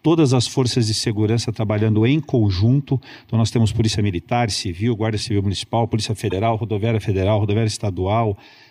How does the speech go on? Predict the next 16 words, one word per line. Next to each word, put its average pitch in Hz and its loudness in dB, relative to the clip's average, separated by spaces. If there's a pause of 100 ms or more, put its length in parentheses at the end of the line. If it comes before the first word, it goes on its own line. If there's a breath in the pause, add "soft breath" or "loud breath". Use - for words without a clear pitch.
(160 loud breath)
fiscalização 127 2
de 113 2
posturas 113 0
do 104 0
município, 104 0
Defesa 123 0
Civil, 110 0
agentes 120 0
de 110 -2
trânsito, 110 0 (340 loud breath)
todos 165 2
trabalham 131 0
dentro 127 -2
do 117 0
mesmo 120 0
ambiente, 113 0